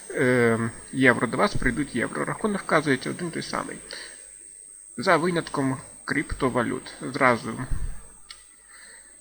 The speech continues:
зайдемо наперед і поговоримо про криптовалюти. Нажмемо, допустимо, ми хочемо поповнити. І саме важливе, що вам потрібно знати,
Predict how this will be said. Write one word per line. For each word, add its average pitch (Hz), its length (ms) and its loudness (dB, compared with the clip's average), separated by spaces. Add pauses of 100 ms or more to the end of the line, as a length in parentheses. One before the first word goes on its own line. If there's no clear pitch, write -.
зайдемо 123 460 2
наперед 180 460 2
і 135 100 2
поговоримо 156 460 0
про 131 140 -2
криптовалюти. 123 1000 -2 (200)
Нажмемо, 131 360 0
допустимо, 117 440 -4
ми 117 60 -4
хочемо 156 380 -4
поповнити. 240 640 6 (880)
І 160 260 2 (200)
саме 170 320 0
важливе, 123 600 2 (440)
що - 200 0
вам 113 180 0
потрібно 135 480 -2
знати, 196 420 0